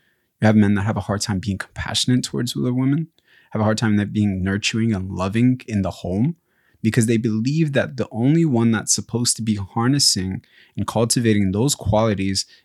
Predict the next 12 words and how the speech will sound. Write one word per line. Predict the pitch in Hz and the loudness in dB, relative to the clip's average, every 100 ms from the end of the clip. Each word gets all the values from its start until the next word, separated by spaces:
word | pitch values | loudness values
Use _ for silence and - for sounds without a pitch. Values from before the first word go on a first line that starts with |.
| _ | _
is | 117 123 | 2 4
their | 135 | 4
partner. | 127 143 - 113 - _ _ _ _ _ _ _ _ _ - | 4 2 2 -8 -12 _ _ _ _ _ _ _ _ _ 4
And | 113 | 6
then | 120 113 - | 8 4 0
women | 120 131 208 202 - | -2 2 4 4 2
outsource | 120 110 - - 113 117 - 107 | 0 0 2 2 2 0 0 0
their | 110 135 | 2 2
ability | 147 123 101 117 131 117 95 101 143 - _ _ _ | 2 0 2 2 2 0 0 -2 -2 -6 _ _ _
to | - - 123 120 120 120 _ _ _ _ _ 120 | -2 6 8 8 4 0 _ _ _ _ _ -2
essentially | - 143 143 135 131 123 - | 2 2 2 2 2 2 -4
create | - - 123 117 113 123 147 - - | -2 4 6 6 2 0 0 -4 -8